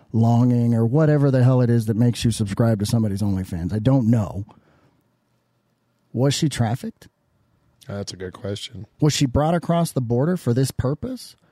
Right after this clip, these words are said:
Speaker 1: Is she old enough to be here? Because, oh, well, she has to be to be on OnlyFans. Okay, yeah, 'cause that worked out real well in Pornhub.
Speaker 2: <laughs> I was gonna say there's a, um, um,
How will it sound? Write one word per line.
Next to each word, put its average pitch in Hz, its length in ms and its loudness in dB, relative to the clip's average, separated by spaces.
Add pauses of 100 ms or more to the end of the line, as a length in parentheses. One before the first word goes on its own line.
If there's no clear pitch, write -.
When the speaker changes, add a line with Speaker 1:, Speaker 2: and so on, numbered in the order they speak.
(200)
Speaker 1:
Is 165 200 4
she 160 240 0 (100)
old 151 260 2
enough 185 340 2
to 131 100 2
be 135 340 2
here? 220 240 4
Because, 165 440 2 (300)
oh, 147 100 2
well, 143 120 4
she 143 160 -2
has 127 240 2
to 180 80 -4
be 139 140 2
to 104 80 -2
be 117 140 -2
on 117 100 -2
OnlyFans. 156 380 2
Okay, 139 220 4
yeah, 127 220 4
'cause 117 180 2
that 156 180 2
worked 160 260 2
out 147 180 2
real 139 200 4
well 139 260 4
in 107 100 2
Pornhub. 131 600 2 (840)
Speaker 2:
<laughs> - 160 -10
I 147 100 2
was 143 120 2
gonna 143 240 2
say 139 320 0
there's 135 340 0
a, 120 320 -2
um, 104 400 -2
um, 101 380 -6